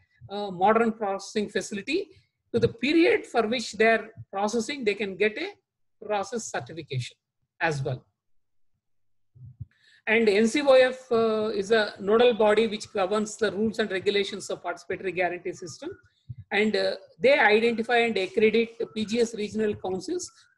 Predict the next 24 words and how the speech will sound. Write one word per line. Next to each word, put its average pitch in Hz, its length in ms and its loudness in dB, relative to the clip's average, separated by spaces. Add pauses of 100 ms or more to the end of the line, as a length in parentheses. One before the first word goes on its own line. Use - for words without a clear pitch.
Currently 240 380 2
in 240 60 -2
India, 226 320 4
there 214 140 0
are 214 220 -2
three 233 160 -4
hundred 226 220 0
and 214 140 -2
twenty-seven 214 760 -6
P 208 160 -14
G 196 180 -6
S 190 180 -8
regional 185 340 -10 (120)
councils, 359 440 -6 (360)
and 208 260 -2 (160)
they 285 280 2 (680)
issue, 220 320 -4
verify 233 400 2
and 269 220 -4
issue 240 260 -6
certificate 214 680 -6
to 302 60 -12
local 202 360 -4
groups. 147 380 -6